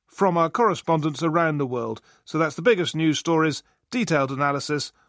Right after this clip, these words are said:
all on the Global News Podcast. You're listening to NewsHour Extra from the B B C World Service with Owen Bennett-Jones, and we're joined today by Peter Glick, head of the Pacific Institute and, uh, head of the Water Conflict Database, also in California,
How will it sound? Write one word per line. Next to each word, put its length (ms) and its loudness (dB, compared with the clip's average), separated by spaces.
all 240 2
on 80 0
the 80 0
Global 560 0
News 480 -4
Podcast. 560 -14
You're 120 4
listening 320 2
to 100 -2
NewsHour 440 2
Extra 300 -4
from 160 -6
the 60 -6
B 160 -4
B 140 -6
C 260 -2
World 260 -2
Service 520 -4
with 200 -4
Owen 260 -2
Bennett-Jones, 840 -10
and 280 -8
we're 100 -10
joined 220 -8
today 240 -6
by 160 -6
Peter 260 -4
Glick, 280 -2
head 220 -4
of 140 -6
the 160 -2
Pacific 480 -6
Institute 560 -6
and, 240 -4
uh, 120 -2
head 200 -2
of 100 -6
the 180 0
Water 440 -2
Conflict 560 -4
Database, 500 -2
also 360 -2
in 100 -8
California, 680 -4